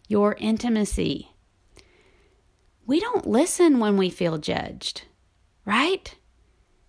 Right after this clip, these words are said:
If you're judging yourself, you're probably so stuck in that judgment that you're not listening, you're not understanding, you're not seeking solutions.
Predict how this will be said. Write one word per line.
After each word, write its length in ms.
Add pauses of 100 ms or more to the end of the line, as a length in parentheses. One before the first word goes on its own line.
If 140
you're 100
judging 420
yourself, 720
you're 120
probably 320
so 180
stuck 300
in 80
that 180
judgment 460
that 120
you're 140
not 400
listening, 320
you're 120
not 260
understanding, 640
you're 100
not 240
seeking 320
solutions. 760